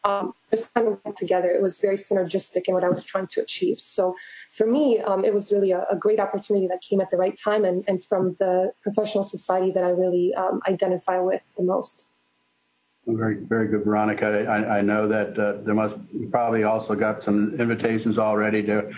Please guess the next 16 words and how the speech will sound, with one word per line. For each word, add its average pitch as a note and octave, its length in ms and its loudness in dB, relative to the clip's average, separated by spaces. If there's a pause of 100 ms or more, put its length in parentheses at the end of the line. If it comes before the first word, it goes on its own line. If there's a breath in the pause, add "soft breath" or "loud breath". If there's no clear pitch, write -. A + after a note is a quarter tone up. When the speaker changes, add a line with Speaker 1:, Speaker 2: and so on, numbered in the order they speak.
(160 loud breath)
Speaker 2:
go G#2+ 160 0
speak. A2+ 460 -2 (120)
But A2 220 -2 (200)
people G#2+ 280 0
started G2+ 340 0
seeing, G2+ 540 0 (340 loud breath)
you G#2 100 2
know, G2+ 140 2
your G#2 260 2
thoughts G#2 460 -2
and G2+ 220 0
what's G2+ 200 -2
going G2 280 0
on G2 320 2
with F#2 140 0
the, F#2+ 260 -4